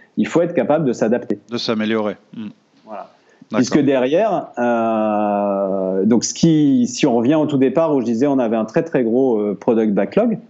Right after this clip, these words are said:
Speaker 2: Mhm.
Speaker 1: euh, bah, la vie de Scrum, ce qui fait qu'à chaque fois il y a des blocs de trois semaines,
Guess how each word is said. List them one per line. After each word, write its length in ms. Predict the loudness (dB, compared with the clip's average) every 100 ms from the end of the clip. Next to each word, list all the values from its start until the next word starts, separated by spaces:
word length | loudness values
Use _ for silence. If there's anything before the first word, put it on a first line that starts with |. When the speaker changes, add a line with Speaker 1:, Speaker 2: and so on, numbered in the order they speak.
| -10
Speaker 2:
Mhm. 260 | -6 -6 -6 -2
Speaker 1:
euh, 1080 | 0 0 0 2 2 2 2 2 2 2
bah, 160 | 2 2
la 160 | 2
vie 180 | 2 2
de 100 | 2
Scrum, 400 | 0 0 0 0
ce 380 | -2 -6 -14 -6
qui 120 | -2
fait 320 | 0 0 -2 -2
qu'à 180 | 2 2
chaque 160 | 0 -2
fois 160 | 0
il 40 | 2
y 40 |
a 40 |
des 100 | 2
blocs 220 | 2 2 2
de 80 | 0
trois 240 | 0 -2
semaines, 340 | 2 2 2